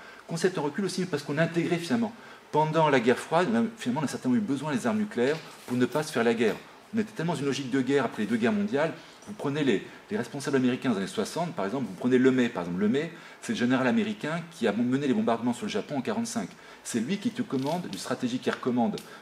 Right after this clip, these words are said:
euh, américain des années soixante. Lemay, c'est un type, on, je trouve, on a trouvé des déclarations de lui, il explique, par exemple, on lui dit, bah, tiens, si on envisageait une frappe restreinte sur la Russie plutôt qu'une frappe générale. Et Lemay répond, mais c'est quoi une frappe restreinte ? Toute l'idée, je cite, est de tuer ces enfoirés. Si au bout du compte, il reste un Russe et deux Américains,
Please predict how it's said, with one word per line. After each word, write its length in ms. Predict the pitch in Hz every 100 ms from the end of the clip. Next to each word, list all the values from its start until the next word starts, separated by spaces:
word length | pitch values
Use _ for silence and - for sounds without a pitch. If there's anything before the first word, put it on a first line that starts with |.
| -
euh, 160 | 104 98
américain 360 | 101 98 104 156
des 80 |
années 60 | 110
soixante. 340 | 104 123 104 - - -
Lemay, 260 | 98 113 165
c'est 160 | -
un 60 | 101
type, 220 | - -
on, 100 | 104 95 -
je 140 | -
trouve, 180 | 104 131
on 80 | 104
a 40 | 101
trouvé 220 | - 123
des 80 | 98
déclarations 360 | 101 90 -
de 60 | 90
lui, 120 | - - - - -
il 100 | 110
explique, 320 | 104 104 156 160
par 120 | 117
exemple, 120 | 117
on 40 |
lui 40 | 113
dit, 60 |
bah, 100 | 127
tiens, 280 | 120 - 160
si 120 | 165
on 40 | 120
envisageait 240 | 117 117
une 80 | 143
frappe 200 | - 135
restreinte 360 | 147 - 143 135
sur 100 | 98
la 60 |
Russie 180 | 101 127
plutôt 160 | - -
qu'une 120 | 107
frappe 180 | - 98
générale. 320 | 107 101 95 - - -
Et 40 |
Lemay 280 | 87 110 151
répond, 240 | 127 110 147
mais 80 |
c'est 140 | 135 110
quoi 120 | 151
une 80 | 143
frappe 240 | - 113
restreinte ? 360 | 131 - 117 95 - - -
Toute 220 | 185 175
l'idée, 260 | 160 156 190
je 120 | 220
cite, 240 | - 170
est 40 | 120
de 80 |
tuer 220 | 110 - 175
ces 180 | 131
enfoirés. 380 | 120 - 131 110 - - - -
Si 140 | -
au 20 |
bout 120 | 107
du 100 | 139
compte, 200 | 139 160 -
il 20 |
reste 220 | 117 -
un 100 | 139 160
Russe 240 | 165 -
et 20 |
deux 160 | 107 117
Américains, 440 | 117 113 165 180